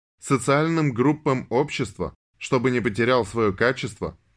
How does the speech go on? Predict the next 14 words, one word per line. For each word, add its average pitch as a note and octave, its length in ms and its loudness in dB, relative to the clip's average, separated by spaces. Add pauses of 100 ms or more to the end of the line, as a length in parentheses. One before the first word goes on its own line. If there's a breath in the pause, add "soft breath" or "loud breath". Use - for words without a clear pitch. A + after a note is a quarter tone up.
(100)
чтобы D3 340 0
он D3 160 2
перестал D3+ 500 0
быть D3 260 -2 (160 soft breath)
средством D3 680 0
общения B2+ 500 -2
людей A2 480 0 (140)
в G2+ 160 -2
обществе, B2+ 600 -2 (480)
чтобы C3+ 500 2
он C3+ 220 0
превратился A#2 680 0
в F#2 60 -4
жаргон G2+ 600 0